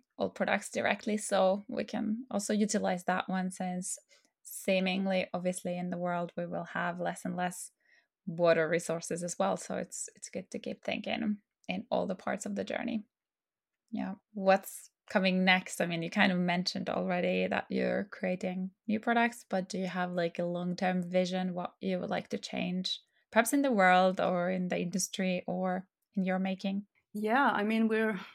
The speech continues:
Speaker 2: always working towards <laughs> the goal of, uh, <laughs> of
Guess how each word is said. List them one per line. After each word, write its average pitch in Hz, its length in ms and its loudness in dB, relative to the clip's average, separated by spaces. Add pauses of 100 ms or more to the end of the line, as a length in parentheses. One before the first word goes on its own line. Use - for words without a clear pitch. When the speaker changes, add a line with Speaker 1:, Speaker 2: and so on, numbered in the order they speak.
(180)
Speaker 2:
always 240 400 4
working 196 280 0
towards 180 640 -2
<laughs> 247 380 10
the 254 80 10
goal 202 440 8
of, 185 340 2
uh, 202 280 10 (320)
<laughs> 247 340 6
of 214 120 10